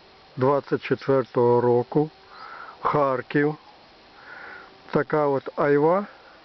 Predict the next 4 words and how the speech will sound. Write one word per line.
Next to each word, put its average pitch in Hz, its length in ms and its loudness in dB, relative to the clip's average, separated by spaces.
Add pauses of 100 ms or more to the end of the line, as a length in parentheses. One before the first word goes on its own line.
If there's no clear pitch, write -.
(840)
Вже 160 300 2 (1400)
збираємо. 139 840 0 (1000)
Тому 147 260 2
що 156 240 0